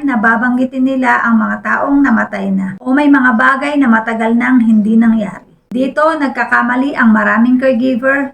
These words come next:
dahil lagi natin silang ikinokorek. Pero minsan, hindi natin sila kailangang itama. Ang kailangan natin,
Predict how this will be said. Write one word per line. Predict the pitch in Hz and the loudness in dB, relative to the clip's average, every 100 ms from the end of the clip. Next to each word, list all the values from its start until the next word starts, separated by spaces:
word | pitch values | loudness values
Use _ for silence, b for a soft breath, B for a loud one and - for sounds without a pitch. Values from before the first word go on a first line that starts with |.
| 226 | -8
dahil | 214 220 220 | -6 -2 0
lagi | 220 220 240 | 0 0 0
natin | 233 226 233 | 0 0 0
silang | 262 262 269 277 | 0 0 0 -2
ikinokorek. | 240 208 202 190 190 196 185 185 _ _ - | -8 -10 -8 -8 -10 -10 -10 -12 _ _ -10
Pero | 277 311 | -4 -2
minsan, | 330 339 311 285 294 247 | 0 0 0 0 0 -2
hindi | 254 240 240 | 0 0 2
natin | 233 233 254 | 0 0 -2
sila | 247 262 262 | -2 -2 -2
kailangang | 240 226 214 220 226 | -2 -2 0 -2 -4
itama. | 220 190 180 180 175 _ _ | -12 -10 -10 -12 -16 _ _
Ang | 208 196 | -12 -6
kailangan | 202 208 214 226 233 | -4 -2 -2 0 0
natin, | 247 247 294 330 330 | -2 -4 -6 -6 -8